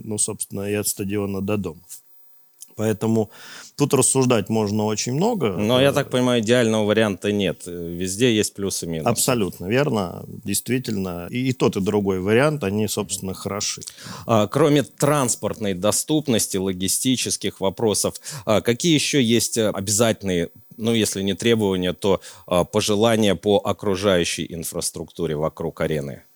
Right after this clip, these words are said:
Speaker 1: Это всё обусловлено, собственно, целями и задачами, под которые строится
Speaker 2: Мгм.
Speaker 1: объект.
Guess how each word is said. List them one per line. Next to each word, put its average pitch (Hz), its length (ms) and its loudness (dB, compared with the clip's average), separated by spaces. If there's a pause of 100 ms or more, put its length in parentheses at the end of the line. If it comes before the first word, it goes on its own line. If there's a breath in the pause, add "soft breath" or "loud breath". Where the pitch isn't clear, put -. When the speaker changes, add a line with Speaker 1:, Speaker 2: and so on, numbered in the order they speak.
Speaker 1:
Это 123 180 -2
всё 180 260 4
обусловлено, 104 1200 2
собственно, 98 720 -4
целями 90 800 -2
и 87 40 -8
задачами, 104 600 0
под - 200 -18
которые 98 400 -4
строится 92 600 -4
Speaker 2:
Мгм. 90 100 -4
Speaker 1:
объект. 85 240 -10